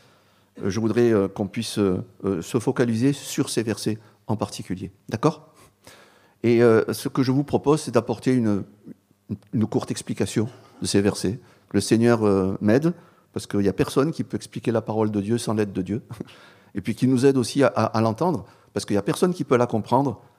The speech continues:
cette parole de Dieu, sans l'aide de Dieu. Donc on se remet tous ensemble au Seigneur. Moi qui parle, vous qui écoutez, on est tous sur le même, le même pied d'égalité. Devant la parole de Dieu, on a besoin du Seigneur pour comprendre ce qu'il nous dit.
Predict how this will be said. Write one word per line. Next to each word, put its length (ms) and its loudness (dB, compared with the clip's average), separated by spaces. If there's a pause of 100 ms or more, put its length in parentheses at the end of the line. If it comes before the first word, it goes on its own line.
(120)
cette 220 -8
parole 260 2
de 80 -4
Dieu, 200 -2
sans 160 -4
l'aide 180 0
de 100 -4
Dieu. 240 -4 (320)
Donc 180 -2
on 60 -4
se 80 -8
remet 180 0
tous 220 -6
ensemble 320 -2
au 40 0
Seigneur. 420 -2 (240)
Moi 120 0
qui 140 -6
parle, 280 2
vous 120 -8
qui 140 -2
écoutez, 460 -2 (260)
on 60 0
est 40 2
tous 140 -6
sur 160 -2
le 100 2
même, 360 2
le 140 2
même 220 2
pied 140 -2
d'égalité. 540 0 (260)
Devant 200 2
la 100 2
parole 280 2
de 100 0
Dieu, 140 -2
on 100 2
a 60 0
besoin 340 -4 (240)
du 120 -10
Seigneur 380 -2
pour 160 -18
comprendre 340 -4
ce 100 -14
qu'il 180 -8
nous 100 -6
dit. 140 -14